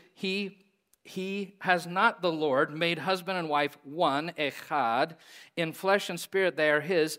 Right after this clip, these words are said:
And why did he make them Echad? Why one? Why does he want spiritual oneness? Because he was seeking godly offspring." He was seeking godly offspring. And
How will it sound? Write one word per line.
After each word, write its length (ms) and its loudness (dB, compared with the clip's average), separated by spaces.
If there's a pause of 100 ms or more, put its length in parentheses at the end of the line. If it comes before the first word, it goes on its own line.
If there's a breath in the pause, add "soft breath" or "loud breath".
And 280 -2
why 320 0
did 220 -2
he 180 0
make 260 -2
them 220 -2
Echad? 560 0 (180 loud breath)
Why 320 2
one? 460 2
Why 160 8
does 160 -2
he 80 -2
want 240 2
spiritual 500 -2
oneness? 460 -4 (500 loud breath)
Because 400 0
he 520 0 (120)
was 160 -4
seeking 540 -4 (200 soft breath)
godly 460 4 (180)
offspring." 540 -4 (800)
He 180 -6
was 160 -6
seeking 320 -8
godly 320 -2
offspring. 420 -8 (1900)
And 240 -6